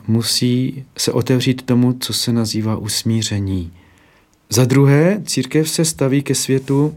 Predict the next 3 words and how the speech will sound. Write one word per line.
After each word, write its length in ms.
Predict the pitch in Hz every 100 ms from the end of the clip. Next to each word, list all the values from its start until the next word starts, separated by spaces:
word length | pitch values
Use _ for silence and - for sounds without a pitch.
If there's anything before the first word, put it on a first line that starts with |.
| -
způsobem 540 | - 131 127 139 143
svědectví, 920 | 139 - 131 131 139 - - 87 80 -
martyria. 840 | 113 117 110 117 107 90 78 71